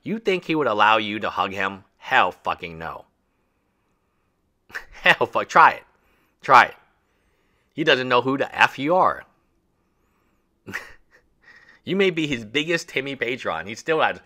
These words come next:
you know, the, the one thing I got from the, some of the high rollers who were paying him a hundred dollars a month,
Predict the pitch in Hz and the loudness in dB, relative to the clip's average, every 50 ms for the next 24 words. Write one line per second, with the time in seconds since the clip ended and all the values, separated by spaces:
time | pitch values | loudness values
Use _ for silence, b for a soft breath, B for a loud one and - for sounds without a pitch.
0 | B B B B B B B 120 127 127 117 107 120 113 117 127 139 165 202 220 | B B B B B B B -6 -6 -6 -4 -4 -6 -4 -4 -2 -2 -2 -2 0
1 | 190 170 151 139 - - 120 127 127 120 107 98 95 92 - - 104 98 95 90 | -2 -2 -2 -2 -2 0 0 0 2 4 4 4 4 2 -2 -8 -8 -6 -8 -10
2 | 87 - - - 101 101 95 - - 113 117 120 117 113 107 98 92 - - 107 | -14 -18 -20 -16 -14 -14 -14 -8 -4 -4 -2 -2 -2 -2 -2 -2 -2 -2 0 2
3 | 107 113 113 117 101 101 98 98 92 87 87 85 85 - - 95 90 87 - - | 4 4 4 2 0 0 0 0 2 0 -2 -4 -4 -6 -8 -10 -10 -8 -8 -8
4 | 101 95 92 98 92 87 82 - 104 104 107 95 92 92 90 90 92 90 80 82 | -8 -8 -8 -12 -14 -14 -10 -8 -8 -8 -4 -4 -2 -2 -2 -4 -6 -10 -8 -6
5 | 92 143 170 - | -4 -6 -6 -8